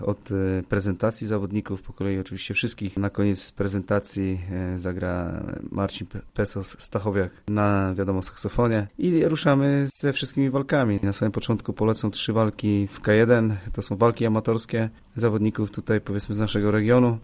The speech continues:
Po zakończeniu tych walk o osiemnastej dwadzieścia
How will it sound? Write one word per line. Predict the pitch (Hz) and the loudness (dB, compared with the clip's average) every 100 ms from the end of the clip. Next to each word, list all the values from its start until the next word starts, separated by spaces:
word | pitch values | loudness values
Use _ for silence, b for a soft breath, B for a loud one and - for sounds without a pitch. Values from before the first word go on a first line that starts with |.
| - | 0
Po | 110 | 4
zakończeniu | 107 110 - 110 | 4 4 2 2
tych | 107 101 | 4 4
walk | 107 107 104 - | 6 6 4 0
o | 101 | 2
osiemnastej | 101 - 107 107 - | 2 4 4 4 2
dwadzieścia | 98 107 107 110 - 104 | 0 0 2 0 2 2